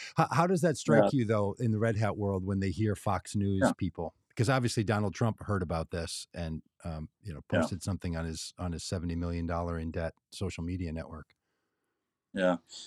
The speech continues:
Speaker 2: So, you know, when I, when I hear stuff like that, I, I say to myself, "Everybody's entitled to their opinion." I mean,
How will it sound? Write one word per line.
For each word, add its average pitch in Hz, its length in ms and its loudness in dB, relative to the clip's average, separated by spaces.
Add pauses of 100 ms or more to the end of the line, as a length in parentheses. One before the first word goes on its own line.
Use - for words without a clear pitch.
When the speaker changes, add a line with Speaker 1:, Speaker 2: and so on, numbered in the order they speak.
Speaker 2:
So, 196 460 12 (260)
you 190 140 2
know, 151 240 10
when 170 160 6
I, 190 200 8
when 170 140 4
I 175 80 8
hear 170 160 8
stuff 160 260 6
like 139 180 8
that, 131 200 12
I, 127 160 8 (100)
I 127 120 4
say 139 260 2
to 127 60 4
myself, 123 500 8 (460)
"Everybody's 165 420 8
entitled 160 400 6
to 151 60 2
their 160 160 8
opinion." 151 420 4
I 123 60 8
mean, 127 300 4